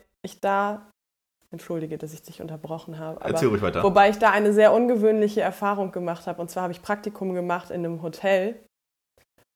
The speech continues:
Speaker 1: Und das Wetter war aber ganz, ganz furchtbar und dementsprechend war dann nichts los.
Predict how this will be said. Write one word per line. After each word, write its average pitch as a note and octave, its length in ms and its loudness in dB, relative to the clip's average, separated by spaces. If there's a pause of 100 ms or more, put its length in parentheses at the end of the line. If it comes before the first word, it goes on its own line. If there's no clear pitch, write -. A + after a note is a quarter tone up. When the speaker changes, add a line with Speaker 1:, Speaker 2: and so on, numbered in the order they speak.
(260)
Speaker 1:
Und F3+ 680 0
das F3+ 200 -4
Wetter G#3+ 320 4
war F3 140 4
aber D#3 420 2
ganz, G3 240 -2
ganz F3+ 220 -2
furchtbar G#3+ 420 0
und E3 140 -6
dementsprechend E3+ 640 -4
war E3 80 0
dann D#3 260 -2
nichts G#3+ 360 -2
los. F#3 500 0